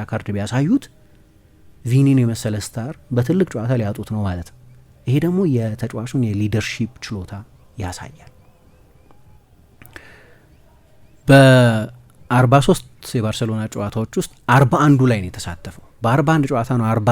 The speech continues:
ሰባት የጎል ተሳትፎ ያለው። በላሊጋው አስራ ሶስት ጎሎች አሉት። በአንድ የሊግ ሲዝን ሁለት ሺ አስራ ስምንት ላይ ነው ለመጨረሻ ጊዜ ይህን ያህል ጎል ያስቆጠረው። በሊግ ብቻ ከወሰድን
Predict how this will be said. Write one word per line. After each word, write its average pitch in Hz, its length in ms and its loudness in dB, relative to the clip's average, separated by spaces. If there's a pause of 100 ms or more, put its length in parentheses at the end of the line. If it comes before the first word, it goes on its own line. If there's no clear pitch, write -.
ሰባት 127 360 2
የጎል 98 300 -4
ተሳትፎ 95 400 -12
ያለው። 95 180 -6
በላሊጋው 165 400 4
አስራ 131 200 0
ሶስት 120 280 -2
ጎሎች 98 440 -6
አሉት። 87 320 -8 (1300)
በአንድ 151 380 -2
የሊግ 147 300 4
ሲዝን 117 340 -2 (480)
ሁለት 151 260 -2
ሺ - 120 -8
አስራ 143 240 -6
ስምንት 151 440 -4
ላይ 107 160 -4
ነው 85 100 -12
ለመጨረሻ 98 380 -12
ጊዜ 90 160 -8
ይህን 92 180 -8
ያህል 87 180 -8
ጎል 90 160 -10
ያስቆጠረው። - 480 -14
በሊግ 120 340 4
ብቻ - 260 -4
ከወሰድን - 520 -12